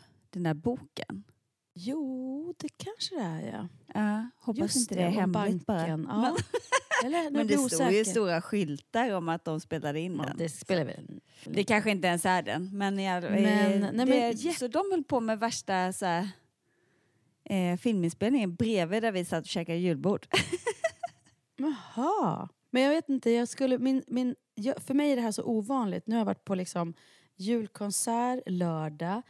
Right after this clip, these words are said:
Speaker 2: julbord igår, julshow idag på Cirkus.
Speaker 1: Men då börjar vi
Speaker 2: Jag bara
Speaker 1: med det färskaste. Berätta, hur var det?
Speaker 2: Ja, m-, men kan jag inte bara få se min spaning
Speaker 1: Mm.
Speaker 2: i det här? Att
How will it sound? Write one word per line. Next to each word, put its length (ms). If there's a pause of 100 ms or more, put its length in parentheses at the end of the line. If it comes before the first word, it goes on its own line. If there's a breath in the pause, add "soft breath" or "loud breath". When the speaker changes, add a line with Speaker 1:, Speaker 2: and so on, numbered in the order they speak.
(380 soft breath)
Speaker 2:
julbord 840
igår, 600 (160)
julshow 1300
idag 600
på 120
Cirkus. 680 (100)
Speaker 1:
Men 120
då 100
börjar 400
vi 200
Speaker 2:
Jag 100
bara 100
Speaker 1:
med 340 (140)
det 200
färskaste. 920
Berätta, 520
hur 220
var 240
det? 220
Speaker 2:
Ja, 340
m-, 140 (160)
men 160
kan 140
jag 60
inte 120
bara 120
få 160
se 260
min 300
spaning 680
Speaker 1:
Mm. 120
Speaker 2:
i 140
det 60
här? 280 (380 loud breath)
Att 220